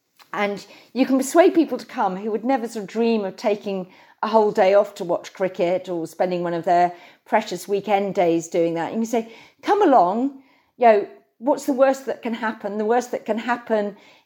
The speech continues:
is that, you know, you just spend the eve-, afternoon, you know, evening, chatting to your friends and talking and stuff like that. But actually, you'll find that there's something really, really interesting and fun to watch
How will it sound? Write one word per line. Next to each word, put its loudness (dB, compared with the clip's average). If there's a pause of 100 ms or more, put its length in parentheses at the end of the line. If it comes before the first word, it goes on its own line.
(120)
is 4
that, 0
you -2
know, 2
you -8
just -6
spend 0
the -2
eve-, -6 (340)
afternoon, -2
you 0
know, 4
evening, -2 (240)
chatting -4
to -8
your 2
friends 2
and -2
talking -6
and -6
stuff -4
like 2
that. 4
But 2
actually, -2
you'll -2
find 2 (320)
that -6
there's 4
something 0
really, 0
really 0
interesting 0
and -2
fun 2
to -10
watch 0